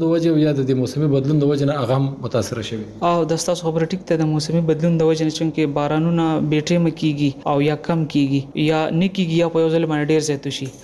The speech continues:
Speaker 2: چې کوم ډیمونه دي، نو ډاوټ هغه افیکټیو دي، واټر سټوریج آی کې کیږي، چونکې، آه، اریګیشن د پاره چې کوم د اوس هم څه ډیمونو کې کارونه پاتې دي، هغې نه، آه، اریګیشن د پاره چینلز وکړل. خو د هغې یو غټ افیکټ دا دی، چونکې هغه اوبه یو ځای کې سټور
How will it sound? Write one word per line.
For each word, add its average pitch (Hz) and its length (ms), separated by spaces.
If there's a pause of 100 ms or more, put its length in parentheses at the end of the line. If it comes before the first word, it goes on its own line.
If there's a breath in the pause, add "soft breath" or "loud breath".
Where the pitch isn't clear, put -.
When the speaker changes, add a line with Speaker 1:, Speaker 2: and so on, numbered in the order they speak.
(180 loud breath)
Speaker 2:
چې - 160
کوم 175 240
ډیمونه 185 360
دي، 190 60 (680)
نو 175 140
ډاوټ 165 140 (100)
هغه 160 200
افیکټیو 165 440
دي، 151 60 (120)
واټر 151 260
سټوریج 156 340 (360)
آی 151 120
کې 147 80 (100)
کیږي، 156 260 (160)
چونکې، 156 320 (240)
آه، 143 420 (220)
اریګیشن 160 580
د 151 80
پاره 156 240
چې 160 140
کوم 165 100
د - 80
اوس 196 160
هم 202 80 (220)
څه 156 640
ډیمونو 170 260
کې 160 160
کارونه 160 340
پاتې 156 280
دي، 127 80 (100)
هغې 151 220
نه، 151 100
آه، 143 1000
اریګیشن 151 420
د 147 80
پاره 147 240
چینلز 156 400
وکړل. 147 260 (140)
خو 160 140
د 156 120
هغې 170 120 (100)
یو 160 100
غټ 175 100 (100)
افیکټ 165 340
دا 165 100
دی، 156 120
چونکې 156 300
هغه 143 200
اوبه 165 300
یو 156 120
ځای 170 100
کې 160 140
سټور 180 180